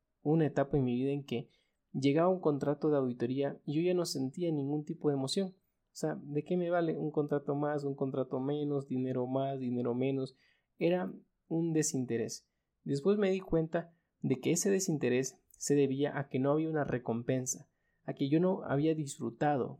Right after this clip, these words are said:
Internamente decía, "¿Para qué quiero dinero si no lo voy a disfrutar?". Y me limitaba en mis ganas de superación, en mis ganas de hacer crecer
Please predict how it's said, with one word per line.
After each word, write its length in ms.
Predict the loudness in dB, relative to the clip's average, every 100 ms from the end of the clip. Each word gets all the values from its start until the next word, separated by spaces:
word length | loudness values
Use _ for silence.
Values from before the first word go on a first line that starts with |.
| -4
Internamente 800 | 0 2 4 4 4 2 2 2
decía, 340 | 2 0 0
"¿Para 200 | 0 0
qué 100 | -2
quiero 200 | 2 4
dinero 300 | 4 4 2
si 200 | 0 0
no 160 | 2 4
lo 100 | 4
voy 140 | 4
a 80 | 2
disfrutar?". 580 | 0 -6 -8 -6 -8 -10 _ _ _ _
Y 260 | 0 0 -2 _
me 180 | 0 2
limitaba 720 | 4 2 0 2 2 2 0
en 140 | 0
mis 120 | 0 0
ganas 340 | 0 0 -2
de 100 | -6
superación, 760 | -8 -2 -2 0 -2 -2 -2 _ _ _
en 160 | -2 0
mis 180 | 0 2
ganas 340 | 2 2 2
de 80 | 0
hacer 260 | -2 -2 -4
crecer 460 | -6 -2 -2 -4